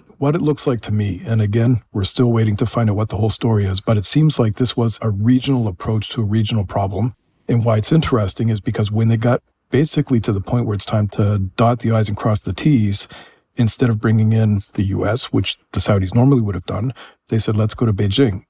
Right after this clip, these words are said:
and, uh, do this in China." Now, I believe the Saudis were keeping the Americans in the loop throughout the process, but it really does send a signal,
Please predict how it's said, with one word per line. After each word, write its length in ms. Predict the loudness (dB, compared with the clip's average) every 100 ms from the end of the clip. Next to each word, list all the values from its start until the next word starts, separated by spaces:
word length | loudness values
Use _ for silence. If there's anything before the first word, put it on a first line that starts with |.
| -6
and, 360 | -2 0 0
uh, 200 | 0 -2
do 180 | -2 -2
this 180 | -2 -2
in 100 | -2
China." 440 | 0 2 0 -4 -12 _ _ _ _
Now, 280 | 0 0 0
I 80 | -2
believe 320 | 0 2 2
the 80 | 2
Saudis 420 | 0 2 2 0
were 120 | -2 -2
keeping 340 | 0 2 2
the 80 | 2
Americans 400 | 0 0 2 2
in 80 | 2
the 80 |
loop 340 | 2 2 0 -2 -12
throughout 280 | -2 0 0
the 60 | -4
process, 560 | -4 -2 0 -2 -2 -10 -20 -20 -10
but 200 | -4 -2
it 80 | 0
really 220 | 2 2
does 180 | 0 0
send 160 | -2 -2
a 20 |
signal, 500 | -2 -2 -2 -10